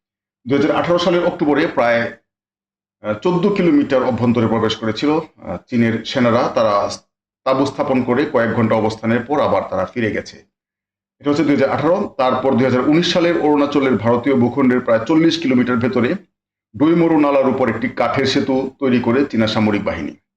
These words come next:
তারপর দুই হাজার বিশ সালে চীনা সৈন্যরা অরুণাচলের দিবাং উপত্যকা জেলায় ভারতীয় ভূখণ্ডে প্রবেশ করে ওই সময়, উম, দুই দেশের সৈন্যদের মাঝে চরম উত্তেজনা তৈরি হয়। আমি আরেকটা খবর একটু দেখে নিচ্ছি, সেটা হচ্ছে দুই হাজার একুশ সালের দেশটির সংবাদ মাধ্যম অর্থাৎ ভারতের সংবাদ মাধ্যম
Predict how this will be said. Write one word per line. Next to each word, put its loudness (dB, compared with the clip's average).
তারপর 0
দুই 0
হাজার 2
বিশ 0
সালে 2
চীনা 0
সৈন্যরা 2
অরুণাচলের 0
দিবাং 2
উপত্যকা 0
জেলায় 2
ভারতীয় 0
ভূখণ্ডে 2
প্রবেশ 0
করে -4
ওই -2
সময়, 2
উম, 2
দুই 2
দেশের 0
সৈন্যদের 0
মাঝে 2
চরম 0
উত্তেজনা -2
তৈরি -4
হয়। -14
আমি -6
আরেকটা -4
খবর 0
একটু -2
দেখে -2
নিচ্ছি, -6
সেটা -4
হচ্ছে -6
দুই 0
হাজার 0
একুশ -2
সালের 0
দেশটির -2
সংবাদ 0
মাধ্যম 0
অর্থাৎ -2
ভারতের 0
সংবাদ 0
মাধ্যম -2